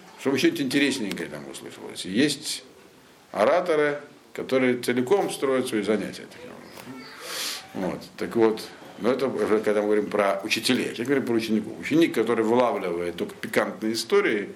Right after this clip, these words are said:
из уроков, вот. А они всегда есть какие-нибудь. Особенно есть, есть люди, которые колоритно выражающиеся, разговаривают. И это,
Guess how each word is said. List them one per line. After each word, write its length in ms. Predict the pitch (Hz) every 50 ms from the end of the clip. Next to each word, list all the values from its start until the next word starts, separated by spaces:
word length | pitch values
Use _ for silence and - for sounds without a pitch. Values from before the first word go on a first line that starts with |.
| - - - - - -
из 140 | - 98 92
уроков, 400 | 95 92 90 - - - 64 64 - - - - -
вот. 280 | - 95 92 92 90 87 - - - - - - - - - - -
А 160 | - - 92
они 120 | 101 113 120
всегда 220 | - 165 190 196
есть 360 | 147 110 92 98 98 - -
какие-нибудь. 520 | - - - - - - - - - - - - -
Особенно 460 | - - - 123 123 120 113 104 98
есть, 320 | 90 85 85 85 82 85 85 - - - 117
есть 160 | 110 - -
люди, 160 | 98 98 90
которые 200 | 92 - 78 78
колоритно 560 | - 90 90 85 87 98 95 - 87 78 69 67 - -
выражающиеся, 960 | 73 80 76 76 78 90 92 87 80 76 73 69 65 65 64 62 - 57 55
разговаривают. 580 | 62 - - - 73 78 82 76 71 69 67 67
И 40 |
это, 180 | - - - -